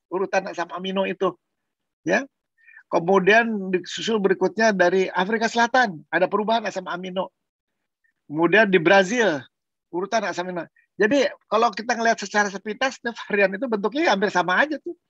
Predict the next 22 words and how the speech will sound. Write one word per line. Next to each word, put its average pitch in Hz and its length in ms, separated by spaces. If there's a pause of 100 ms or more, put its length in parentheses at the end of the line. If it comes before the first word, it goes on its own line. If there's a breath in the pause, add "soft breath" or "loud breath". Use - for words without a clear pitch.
(360)
Ya, 269 160
bentuk 208 320
yang 175 160
tengah 170 320
tuh. 180 160 (640 soft breath)
Baik 147 320
yang, 147 480
eh, 143 1120
alfa, 190 800 (480)
baik 143 320
yang 143 340 (380)
beta, 175 880
ya, 185 400
maupun 147 400
yang 147 320
gamma. 160 480
Sebetulnya 233 480
yang 214 240
berubah 214 240
tuh 330 160
kecil-kecil 320 480
aja. 208 200